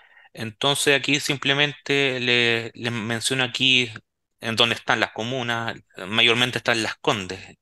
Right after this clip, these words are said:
eh, los edificios de oficina de renta comercial. Aquí tienen un montón de strip center, la mayoría ubicado en, en Santiago, evidentemente. La mayoría de estos fondos inmobiliarios están focalizados en Santiago. Y ten-,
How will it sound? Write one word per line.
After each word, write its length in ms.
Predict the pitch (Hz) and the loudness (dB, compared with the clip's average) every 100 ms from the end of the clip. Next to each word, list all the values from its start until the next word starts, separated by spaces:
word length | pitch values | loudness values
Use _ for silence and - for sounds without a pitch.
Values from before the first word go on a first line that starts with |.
| _ - | _ -14
eh, 440 | 107 107 101 98 101 | -10 -6 -6 -8 -8
los 160 | 107 107 | -2 -2
edificios 360 | 107 117 123 | 0 -2 0
de 40 | 117 | -2
oficina 440 | - 127 123 117 | -2 -2 0 -2
de 400 | 107 110 104 113 _ _ _ _ _ - | -2 -2 -4 -8 _ _ _ _ _ -2
renta 240 | 113 110 | 0 0
comercial. 500 | 113 107 - 82 - _ _ _ - | 0 0 0 -2 -4 _ _ _ -4
Aquí 180 | 104 110 | -2 0
tienen 280 | 127 123 | 2 2
un 100 | 120 | 0
montón 340 | 107 101 127 127 | -2 -2 0 -2
de 60 | |
strip 260 | 123 - 110 | -2 -2 2
center, 580 | - 151 147 - 139 131 | 4 2 0 -2 -2 0
la 80 | 127 | 2
mayoría 380 | 117 113 117 135 | 4 4 4 2
ubicado 600 | 120 117 127 131 135 117 | 0 -2 0 0 0 -2
en, 680 | 117 113 110 107 98 95 98 _ - _ _ _ _ | -4 -4 -6 -6 -8 -10 -14 _ -20 _ _ _ _
en 120 | 117 | 0
Santiago, 540 | 110 120 156 104 95 92 | 0 2 2 4 2 2
evidentemente. 720 | 104 101 98 87 85 - 87 | 2 0 -2 -6 -6 -10 -2
La 120 | 107 | 0
mayoría 280 | 101 104 117 | 2 4 2
de 40 | |
estos 180 | 117 113 | 0 -4
fondos 260 | 123 123 120 | -4 -2 -2
inmobiliarios 340 | 117 110 120 | 2 2 2
están 440 | - 117 113 107 98 | 0 -4 -4 -8 -8
focalizados 480 | - - 101 - 117 | -4 -2 0 0 0
en 40 | |
Santiago. 460 | 113 104 - 101 - _ - - - _ _ _ _ _ _ | -2 -6 -6 -8 -8 _ -20 -20 -20 _ _ _ _ _ _
Y 160 | - 120 | 2 2
ten-, 200 | 120 113 | 2 0